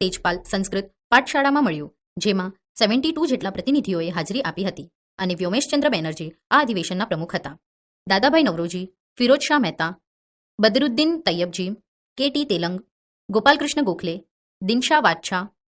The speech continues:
વગેરે મુખ્ય આગેવાનો હતા. કોંગ્રેસના પ્રથમ તબક્કાના ઈસવીસન એઇટીન એઇટી ફાઇવ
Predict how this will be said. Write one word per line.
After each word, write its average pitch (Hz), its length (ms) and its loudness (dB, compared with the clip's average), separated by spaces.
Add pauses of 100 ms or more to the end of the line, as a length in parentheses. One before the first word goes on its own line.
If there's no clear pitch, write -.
(120)
વગેરે 285 220 4
મુખ્ય 269 240 2
આગેવાનો 180 400 -2
હતા. 190 280 -6 (540)
કોંગ્રેસના 233 380 2
પ્રથમ 220 240 0
તબક્કાના 165 520 -2 (200)
ઈસવીસન 302 420 -2
એઇટીન 214 280 -2
એઇટી 277 200 -2
ફાઇવ 165 240 -2